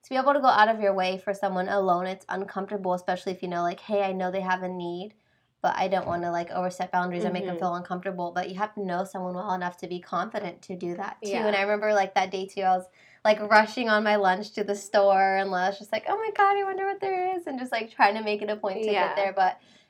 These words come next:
Speaker 1: it, it, it really makes a difference
Speaker 2: Yeah.
Speaker 1: because my mom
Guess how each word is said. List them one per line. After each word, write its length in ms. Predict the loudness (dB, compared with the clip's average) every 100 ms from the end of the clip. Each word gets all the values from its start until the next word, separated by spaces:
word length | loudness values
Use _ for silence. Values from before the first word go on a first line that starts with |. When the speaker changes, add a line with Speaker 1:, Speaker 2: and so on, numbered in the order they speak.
| _
Speaker 1:
it, 200 | -6 -4
it, 220 | -4 -4 -6
it 140 | -6
really 240 | -6 -6 -6
makes 300 | -8 -10 -8
a 40 |
difference 580 | -8 -4 -6 -6 -10 -12
Speaker 2:
Yeah. 160 | -8 -4
Speaker 1:
because 320 | -4 -4 -8 _ _ _ _ _ _ _ _
my 120 | 0 2
mom 380 | 2 0 -4